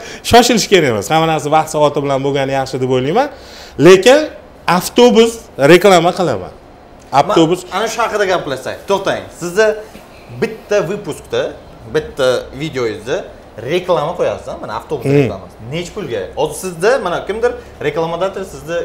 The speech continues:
Speaker 2: kanalingizda o'zini mahsulotini, uslugasini reklama qilmoqchi.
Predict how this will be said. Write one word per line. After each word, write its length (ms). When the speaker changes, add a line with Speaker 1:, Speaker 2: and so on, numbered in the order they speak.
Speaker 2:
kanalingizda 580
o'zini 360
mahsulotini, 800
uslugasini 640
reklama 340
qilmoqchi. 420